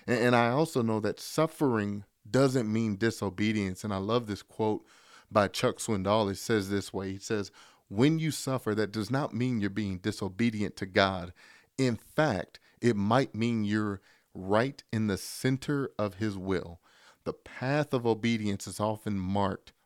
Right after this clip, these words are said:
by times of suffering and loss." And I just, the way that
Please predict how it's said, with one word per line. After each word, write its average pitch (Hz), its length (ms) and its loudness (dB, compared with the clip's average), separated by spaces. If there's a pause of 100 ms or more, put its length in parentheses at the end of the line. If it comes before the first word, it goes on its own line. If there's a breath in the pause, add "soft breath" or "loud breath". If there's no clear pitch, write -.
by 98 160 -2
times 104 720 -4
of - 140 -12
suffering 95 680 -4 (400 soft breath)
and 98 240 2
loss." 85 400 0
And 104 140 -2
I 95 140 0 (100)
just, 131 420 -6
the 104 140 -2
way 110 380 0
that 113 260 -4